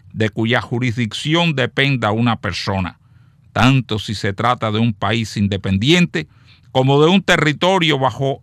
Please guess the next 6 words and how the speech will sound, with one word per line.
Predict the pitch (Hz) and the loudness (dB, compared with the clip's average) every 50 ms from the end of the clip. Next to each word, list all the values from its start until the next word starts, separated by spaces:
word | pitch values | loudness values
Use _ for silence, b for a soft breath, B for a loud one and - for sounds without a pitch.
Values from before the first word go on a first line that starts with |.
| _ - | _ -2
administración | 117 120 120 117 120 120 120 113 - - 120 113 - - - 147 151 170 170 165 156 B B B B B B - | 0 0 2 2 2 2 0 0 -2 -4 -4 -4 -4 -4 -4 -2 0 0 0 0 -2 B B B B B B -4
fiduciaria, | - 127 120 107 113 110 98 - - 110 117 117 117 110 98 92 82 - _ b b b b b b b b - | -2 0 0 0 0 -2 -2 -2 -2 2 2 2 2 2 0 -4 -6 -10 _ b b b b b b b b -2
no | - 110 120 135 143 | 2 4 4 4 4
autónomo | 131 117 98 - - 127 127 123 104 92 90 85 95 101 _ _ _ - | 2 0 -2 -2 -2 0 2 2 0 0 -2 -4 -8 -10 _ _ _ -8
o | - 98 | -8 -8
sometido | - - 98 92 95 98 95 90 127 151 156 135 135 131 | -6 -6 -4 -2 -2 -2 -2 -2 -2 0 0 0 -2 -4